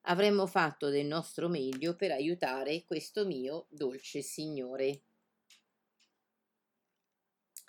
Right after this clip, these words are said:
Avendo una profonda conoscenza dell'animo umano, la Santa Madre era perfettamente cosciente di quanto fosse elevata la meta che si prefiggeva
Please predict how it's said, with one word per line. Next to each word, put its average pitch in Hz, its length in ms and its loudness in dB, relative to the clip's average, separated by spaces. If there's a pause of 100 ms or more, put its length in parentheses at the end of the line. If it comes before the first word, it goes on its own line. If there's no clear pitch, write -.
(640)
Avendo 175 480 8
una 160 200 4
profonda 170 440 0
conoscenza 147 600 -2
dell'animo 143 520 0
umano, 151 600 -2 (560)
la 190 100 -2
Santa 220 380 4
Madre 165 360 4
era 151 180 6
perfettamente 175 840 0
cosciente 175 840 0
di 180 120 -2
quanto 160 400 -2
fosse 180 400 -2
elevata 143 580 2
la 196 100 4
meta 143 300 0
che 147 140 -6
si 143 160 -6
prefiggeva 135 800 -6